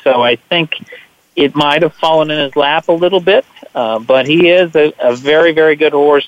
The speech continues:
that is, you know, I mean, it's not easy to win the Holy Bull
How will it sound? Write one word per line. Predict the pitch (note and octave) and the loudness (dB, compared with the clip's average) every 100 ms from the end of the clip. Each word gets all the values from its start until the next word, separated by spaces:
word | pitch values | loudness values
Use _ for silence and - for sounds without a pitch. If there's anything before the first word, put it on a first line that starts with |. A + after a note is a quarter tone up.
| - | -2
that | A#2 A#2 | 0 2
is, | A#2+ A#2 A#2 _ _ _ _ _ _ - | 2 2 -2 _ _ _ _ _ _ -10
you | - | -6
know, | - F#2 | -2 -2
I | |
mean, | A2+ A#2+ A#2 - | 0 0 -2 0
it's | C#3 D3 | 0 2
not | E3+ F#3+ B3 | 0 2 0
easy | G3 B3 D4 D3 | 2 2 2 0
to | B2+ | 0
win | B2+ D3 D3 | 0 0 0
the | A#2+ | -2
Holy | C#3+ F#3+ F3 D3+ | 0 2 2 2
Bull | D#3 D#3+ D3 D#3+ | 2 2 4 2